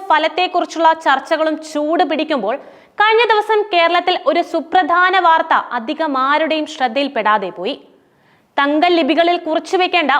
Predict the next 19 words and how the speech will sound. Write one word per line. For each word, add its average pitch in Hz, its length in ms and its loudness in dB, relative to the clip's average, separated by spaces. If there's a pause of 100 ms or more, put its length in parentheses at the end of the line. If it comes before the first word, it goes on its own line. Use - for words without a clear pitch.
(120)
ഒരു 302 120 0 (100)
സുപ്രധാന 320 600 0 (140)
ഹൈക്കോടതി 294 640 0 (120)
വിധിയായിരുന്നു 202 600 -2
അത്. 247 120 2 (600)
ഈ - 20 4 (120)
വിധിയെക്കുറിച്ച് 415 600 2 (140)
ചില 339 120 0 (140)
വാർത്തകൾ 330 460 4 (100)
പുറത്തു 320 320 0
വന്നിട്ടുണ്ടെങ്കിലും 320 720 0 (480)
എന്തുകൊണ്ടോ 440 500 4 (140)
കേരളീയ 349 360 2 (100)
സമൂഹം 320 360 2 (180)
അതൊരു 311 260 0 (140)
വലിയ 277 260 0 (140)
ചർച്ചയാക്കി 285 680 -2
മാറ്റിയില്ല. 208 500 -4 (720)
എന്നാൽ 440 180 4